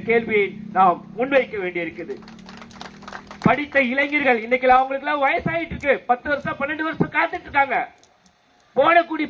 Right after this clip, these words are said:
போய, போன வயசை திருப்பி உங்களால தர முடியுமா அப்படிங்கிற ஒரு கேள்வி நான் முன்வைக்க வேண்டும். நிறைய பேச வேண்டியிருக்கு, எனக்கு பின்னால் வரக்கூடிய தொழிற்சங்க தலைவர்கள் பேச வேண்டியிருப்பதால் நான் சுருக்கமாக பேசி விடைபெறுகிறேன். நீங்கள் அடுத்த கட்ட போராட்டத்துக்கு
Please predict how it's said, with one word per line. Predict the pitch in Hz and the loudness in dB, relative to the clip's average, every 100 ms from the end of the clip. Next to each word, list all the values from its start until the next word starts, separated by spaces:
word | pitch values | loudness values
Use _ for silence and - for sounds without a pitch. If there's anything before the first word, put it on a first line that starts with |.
| - | -2
போய, | 311 330 302 - | 0 0 -2 -4
போன | 302 339 349 311 285 | -2 2 2 2 -2
வயசை | 294 - - | -2 -4 -6
திருப்பி | 311 320 285 | -6 -4 0
உங்களால | 277 285 277 | 0 0 0
தர | 269 277 | -2 -2
முடியுமா | 254 226 240 269 196 _ _ _ - | -4 2 4 4 -2 _ _ _ -4
அப்படிங்கிற | 180 220 240 208 | -2 0 2 0
ஒரு | 185 226 | 0 0
கேள்வி | 247 240 214 175 | 0 0 -4 -2
நான் | 160 - - | -4 -6 -14
முன்வைக்க | 180 208 196 190 170 | -6 -2 -2 -4 -8
வேண்டும். | 180 170 151 - _ _ - | -6 -6 -8 -14 _ _ -6
நிறைய | 156 202 226 196 | -2 2 2 0
பேச | 214 240 | -4 -2
வேண்டியிருக்கு, | 214 185 170 170 151 - - - - | -2 -4 -4 -4 -4 -6 -16 -20 -6
எனக்கு | 160 180 175 | 0 0 0
பின்னால் | 202 233 226 214 | 2 4 2 0
வரக்கூடிய | 208 226 208 190 | -6 -4 -4 -4
தொழிற்சங்க | 202 233 240 214 202 | -6 -6 -6 -6 -4
தலைவர்கள் | 202 208 190 185 180 _ _ _ 202 | -2 -2 -2 -6 -8 _ _ _ -2
பேச | 233 233 220 | -2 0 -2
வேண்டியிருப்பதால் | 196 190 180 156 185 175 160 151 | -2 -4 -8 -6 0 0 0 -2
நான் | 151 151 214 | -4 -2 -8
சுருக்கமாக | 233 226 208 196 180 | -6 -4 -2 -4 -6
பேசி | 190 180 180 160 156 | -6 -4 -6 -6 -2
விடைபெறுகிறேன். | 185 185 175 160 156 143 - _ _ - | -2 0 -2 -2 -2 -4 -14 _ _ -6
நீங்கள் | 165 180 185 156 - 151 | -2 0 0 -2 0 2
அடுத்த | 214 - 196 | 2 -2 -4
கட்ட | 208 196 190 | -2 -4 -2
போராட்டத்துக்கு | 185 190 190 185 180 | 0 0 0 -8 -8